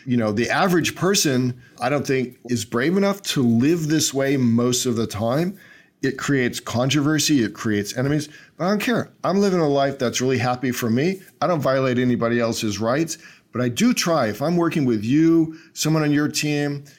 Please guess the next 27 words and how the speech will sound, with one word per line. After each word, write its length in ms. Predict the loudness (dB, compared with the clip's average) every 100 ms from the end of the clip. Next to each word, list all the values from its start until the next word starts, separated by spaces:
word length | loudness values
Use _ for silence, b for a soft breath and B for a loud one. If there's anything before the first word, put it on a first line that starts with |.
| B
someone, 720 | -10 -2 0 2 2 0 -4 -4
you 140 | -2
know, 180 | 0 2
in 60 | 2
our 120 | 0
church, 360 | 0 -2 -4 B B
like, 100 | -4
I'm 140 | -2
trying 180 | 0 0
to 80 | 0
make 180 | 0 0
your 120 | 0
life 340 | 0 0 -2 -12 b b b
better 720 | -16 -4 -2 0 0 -2 -4 -10 _ _ -10
just 260 | -4 -4
by 200 | 0 0
helping 380 | 0 -2 -2 0
you 100 | 0
find, 280 | 0 -2 -2
like, 120 | -4
what's 300 | -4 -6 -4
the 120 | -2
next 420 | 0 2 0 -2 -2
thing 180 | 0 0
I 120 | -2
can 240 | -2 -2
do 460 | 0 0 0 -2